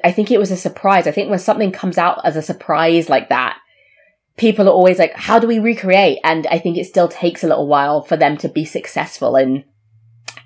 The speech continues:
actually hitting the nail on the head on why that was good. Um, and like all the films we were discussing, like The Babadook, Girl Walks Home Alone at Night, um, Let the Right One In, again, people have kind of,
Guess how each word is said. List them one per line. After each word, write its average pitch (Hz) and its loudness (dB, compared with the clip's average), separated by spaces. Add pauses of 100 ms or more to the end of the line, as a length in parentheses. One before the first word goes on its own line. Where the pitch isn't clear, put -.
(420)
actually 147 -2
hitting 156 -2
the 143 -2
nail 139 2
on 139 -2
the 139 -4
head 143 -4
on 139 -4
why 135 0
that 135 -4
was 135 -4
good. 165 0 (760)
Um, 165 2
and 180 2
like 208 2
all 320 4
the 269 4
films 226 2
we 190 -6
were 170 -4
discussing, 156 -4
like 147 -6
The 180 -2
Babadook, 156 0 (400)
Girl 165 6
Walks 165 -2
Home 160 2
Alone 147 4
at 139 -4
Night, 139 0
um, 139 -2 (540)
Let 175 2
the 160 -2
Right 156 4
One 147 2
In, 139 -2 (100)
again, 160 2
people 190 -2
have 156 0 (480)
kind 170 0
of, 156 0